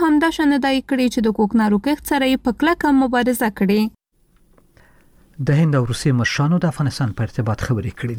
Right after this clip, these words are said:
Speaker 2: دي. د سیاسي چارو د کتونکي نصرالله ستانکزي نظر مې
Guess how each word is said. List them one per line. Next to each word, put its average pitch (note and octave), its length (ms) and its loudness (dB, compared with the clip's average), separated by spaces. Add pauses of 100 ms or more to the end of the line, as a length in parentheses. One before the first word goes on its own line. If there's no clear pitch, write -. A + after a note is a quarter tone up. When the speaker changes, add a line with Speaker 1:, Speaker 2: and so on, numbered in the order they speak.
Speaker 2:
دي. A2+ 60 -12 (340)
د C3 60 2
سیاسي - 440 -2
چارو C3+ 220 2
د C3 180 -2
کتونکي C#3+ 480 0
نصرالله A#2+ 540 -2
ستانکزي A#2+ 400 0
نظر A2+ 320 -2
مې A2 140 -6